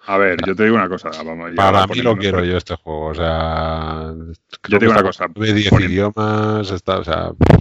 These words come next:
Speaker 1: No, no, poniéndome un poco serio, eh, el juego, el juego está bien, ¿eh? El juego tal, pero no es para cinco jugadores. Probablemente a tres o cuatro vaya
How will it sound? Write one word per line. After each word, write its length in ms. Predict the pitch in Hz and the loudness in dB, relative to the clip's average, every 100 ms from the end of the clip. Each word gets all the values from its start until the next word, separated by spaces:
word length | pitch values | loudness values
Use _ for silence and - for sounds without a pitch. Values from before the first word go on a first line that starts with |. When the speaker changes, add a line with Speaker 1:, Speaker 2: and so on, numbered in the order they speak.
| - - | 4 -10
Speaker 1:
No, 220 | 98 101 | -4 -2
no, 120 | 95 | -2
poniéndome 380 | 87 92 104 107 | -4 -4 0 0
un 60 | 101 | -2
poco 220 | 101 95 | -4 -6
serio, 440 | - 80 78 80 - | -8 -10 -10 -12 -10
eh, 420 | 85 82 80 82 82 80 80 78 78 _ _ - _ _ _ _ - | -6 -4 -4 -6 -6 -8 -8 -10 -14 _ _ -20 _ _ _ _ -8
el 120 | 90 | -4
juego, 440 | 107 104 104 101 | 0 2 2 0
el 100 | 98 | -4
juego 220 | 87 104 135 | -6 -4 -2
está 140 | - | -2
bien, 220 | 98 110 | -2 -2
¿eh? 60 | 92 147 87 | -4 -8 -10
El 40 | |
juego 440 | 82 92 92 92 92 | -10 -8 -6 -4 -2
tal, 200 | 117 143 _ | -2 -4 _
pero 340 | 98 95 113 107 | 0 2 2 0
no 220 | 92 87 | -4 -6
es 80 | 87 | -8
para 200 | 85 80 | -12 -10
cinco 260 | 82 80 | -12 -12
jugadores. 420 | 85 80 82 78 | -12 -10 -10 -10
Probablemente 420 | - 85 98 98 98 | -6 -4 0 0 0
a 80 | |
tres 220 | 90 98 95 | 0 -4 -4
o 80 | |
cuatro 400 | 87 92 101 101 | -4 -2 0 0
vaya 160 | 95 90 | 0 -2